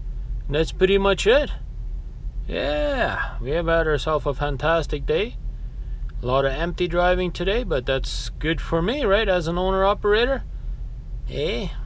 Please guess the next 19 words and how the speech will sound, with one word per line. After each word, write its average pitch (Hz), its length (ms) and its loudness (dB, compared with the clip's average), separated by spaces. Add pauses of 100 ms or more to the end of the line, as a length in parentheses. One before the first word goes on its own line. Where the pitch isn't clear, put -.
(140)
I 120 180 -4
wouldn't 247 320 -2
complain. 196 540 -2 (1080)
That's 110 240 -4
right. 185 420 4 (480)
Empty 147 420 -4
miles 160 640 0
means 160 340 -2
good 147 300 -4
fuel 190 260 0
mileage, 196 480 0
so 120 160 0
it 117 180 -4
means 131 560 -4 (800)
more 123 320 2
money 147 440 -2
in 139 140 0
my 113 280 -2 (120)
pocket. 143 580 -2